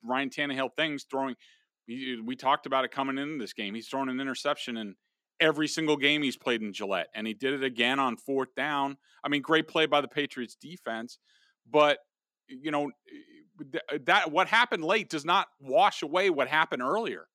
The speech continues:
And you're absolutely right. I mean, the run defense getting gashed like it did. If we talk about, we, you and I have talked about it for a long time about, you know, and I'll come on here and I'll be all glee, just like in the Super Bowl, the Chiefs,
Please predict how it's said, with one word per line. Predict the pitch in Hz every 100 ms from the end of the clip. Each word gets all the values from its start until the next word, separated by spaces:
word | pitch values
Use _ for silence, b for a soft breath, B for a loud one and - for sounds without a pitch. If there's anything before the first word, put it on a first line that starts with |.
| -
And | 147 143
you're | 160
absolutely | 175 202 - 185 131
right. | 156 226 101
I |
mean, | 113 113 104 _ _ _ _
the | 120
run | 131 175
defense | 190 202 196 180
getting | - 180 156
gashed | 123 131 160 -
like | 160 151
it | 143 123
did. | 147 190 180 b b
If | 151 165
we | 190
talk | 180 226 226
about, | 208 196 175
we, | 160 190 262
you | 151 175 262
and | 220
I | 202 185
have | -
talked | 143 131 120
about | 113 107
it | 104 - _ _ _ _
for | 147
a | 135
long | 135 190 214
time | - 131 92 87 _
about, | 127 135 131 - b b b b
you | 139
know, | 135 139
and | 139
I'll | 160
come | 160 170
on | 156 160
here | 147 151
and | 151
I'll | 131 135
be | 135
all | 135 127
glee, | 110 120 127 139
just | 135 147
like | 170 160
in | 170
the |
Super | 165 - 170
Bowl, | 127 110
the |
Chiefs, | 113 - 185 -